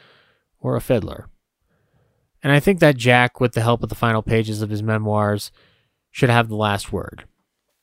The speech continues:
Everything good that happened to me happened by accident. I think it was like this my whole life. I'm not an aggressive person. I am not one of those men who knows where he's going when he's a young man.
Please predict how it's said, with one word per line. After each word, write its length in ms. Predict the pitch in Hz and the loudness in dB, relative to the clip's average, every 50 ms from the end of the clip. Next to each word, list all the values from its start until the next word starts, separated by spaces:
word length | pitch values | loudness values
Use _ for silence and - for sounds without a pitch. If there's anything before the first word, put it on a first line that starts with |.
| _ _ _ _ _ _ _ _ _ _ _ 427 _ _ _ _ _ _ _ _ _ _ _ _ _ _ _ _ | _ _ _ _ _ _ _ _ _ _ _ _ _ _ _ _ _ _ _ _ _ _ _ _ _ _ _ _
Everything 440 | - 147 160 196 196 170 190 185 165 | 2 4 6 6 4 4 2 -2 0
good 220 | 131 135 131 123 120 | 2 2 4 4 2
that 120 | 120 113 | 0 0
happened 360 | 107 110 113 117 - 117 110 104 | 0 0 -2 -2 -2 -4 -6 -6
to 60 | 107 | -6
me 340 | 107 107 104 101 104 - _ _ _ - | -4 -4 -4 -6 -6 -8 _ _ _ -4
happened 280 | - 127 117 - 120 110 | 0 0 0 0 -2 0
by 140 | 107 107 101 | 0 0 0
accident. 580 | 95 92 95 - - 95 92 - - - - _ _ _ _ _ _ _ _ _ _ _ _ _ _ _ - | 0 -4 -6 -8 -10 -12 -12 -14 -16 -20 -20 _ _ _ _ _ _ _ _ _ _ _ _ _ _ _ 0
I 120 | - 143 135 | 2 4 4
think 200 | - 185 180 - | 4 4 4 4
it 60 | 180 | 4
was 180 | 156 143 127 | 4 4 4
like 240 | 123 123 123 120 - | 4 4 4 2 2
this 220 | - 117 110 - - | 0 0 0 0 -2
my 120 | 107 101 | -4 -2
whole 200 | 101 110 110 107 | 0 0 0 2
life. 420 | 101 87 90 - - - - - _ _ _ _ _ _ _ - | 0 -2 -4 -6 -10 -16 -20 -20 _ _ _ _ _ _ _ -2
I'm 100 | 131 123 | 2 4
not 180 | 131 135 135 | 6 6 6
an 100 | 127 113 | 6 2
aggressive 460 | 107 - - 120 120 117 - 104 - | 0 2 4 4 4 4 2 -6 -8
person. 440 | - - 101 98 - - 131 139 143 _ _ - - - - - - - _ _ _ - | -4 -4 -4 -4 -4 -4 -6 -6 -8 _ _ -20 -20 -20 -20 -20 -20 -20 _ _ _ -4
I 140 | 127 127 135 | 0 2 2
am 120 | 139 139 135 | 2 4 4
not 240 | 143 147 151 139 | 4 4 4 4
one 140 | 131 139 139 | 4 4 4
of 100 | 135 127 | 4 4
those 220 | 127 131 127 113 110 | 6 4 4 4 2
men 320 | 117 120 123 127 131 135 | 0 2 2 2 2 0
who 160 | 123 120 120 | 0 -2 0
knows 440 | 117 117 120 120 123 127 131 123 120 | 0 2 4 4 4 4 4 2 2
where 240 | 117 123 120 117 117 | 2 2 2 2 2
he's 260 | 110 110 113 107 110 | 0 0 -2 -2 0
going 400 | - 127 123 123 120 117 117 117 | 2 2 4 4 2 0 0 -2
when 180 | 117 113 113 113 | -2 -2 -2 -2
he's 260 | 104 - 113 110 104 | -4 -4 -4 -2 -2
a 80 | 107 | -2
young 240 | 107 107 107 104 104 | -2 -2 -4 -4 -2
man. 340 | 107 110 107 95 90 95 | -2 -2 -2 -2 -4 -8